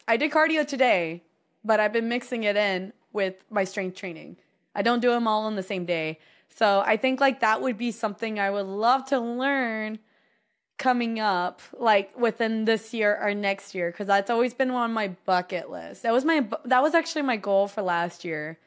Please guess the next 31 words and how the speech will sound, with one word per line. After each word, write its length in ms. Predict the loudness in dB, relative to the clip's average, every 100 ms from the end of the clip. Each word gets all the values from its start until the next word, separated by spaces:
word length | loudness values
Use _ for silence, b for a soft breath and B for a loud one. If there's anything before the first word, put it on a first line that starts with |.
| _ _
And 500 | -8 -4 -2 -4 -6 -12 b b
because 400 | -2 6 6 6
of 300 | 6 4 2 -8 B -20 _ 0
things 300 | 2 4 4
that 160 | 4 4
change 420 | 0 0 2 0
in 100 | 0
your 140 | 2 4
life, 400 | 4 4 2 2
I 100 | 2
just 260 | 0 -2
couldn't 260 | 0 2 2
find 280 | 0 0 -2
the 60 |
time 240 | -4 -4 -4
to 80 | -4
do 240 | -4 -4
it. 320 | -4 -6 -10 _ _ _
So 420 | -10 -4 -2 -2 -6 -2
it's 180 | -2 0
still 540 | 2 6 6 6 2 -2
always 500 | -2 0 -2 -4 -2
there. 320 | -2 -2 -4
And 120 | -6
I 60 | -6
feel 180 | -4 -2
like 200 | -2 -4
once 180 | -4 -4
I 60 |
do 160 | -4 -4
that, 240 | -4 -6